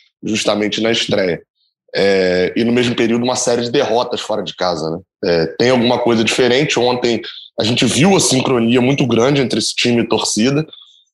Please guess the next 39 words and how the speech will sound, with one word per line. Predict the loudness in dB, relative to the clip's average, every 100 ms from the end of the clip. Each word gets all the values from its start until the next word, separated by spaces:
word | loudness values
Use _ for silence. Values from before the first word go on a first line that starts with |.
| -2
É, | 2 4 4 2 2 -2 -4
de | -8 -4
certa | -2 -2 -2 -4
forma, | -2 0 0 -2
a |
torcida | -4 -4 -2 -2
que | -2
no | 0 0
estádio | 0 0 0 0 -2
estava | -4 0 0 -2
entendeu | -4 -2 -2 0 0 0 0 0
a | -2
forma | 0 -2 -2
como | -4 -4 -6
o |
time | -6 -4 0
iria | 2 2 2
jogar, | 2 2 2 0 -2 _ -20 _ -6
de | -4
que | 0 0
o |
Fluminense | 2 0 2 0 0
<laughs> | 0
não | 2
iria | 2 2 2 4 2 -2 -8 _ -6
a-, | -6 -4 -6
atacar | -6 -6 -2 -2
o | -2
Inter | -2 -4
o | -4
tempo | -6 -6 -8
todo, | -2 2 2 0
de | -2
que | -2
ia | -2
segurar | 0 0 2 2
contra-ataque, | -2 -4 -6 -2 -2 0 -2 -8
et | -12
cetera. | -6 -4 -2 -4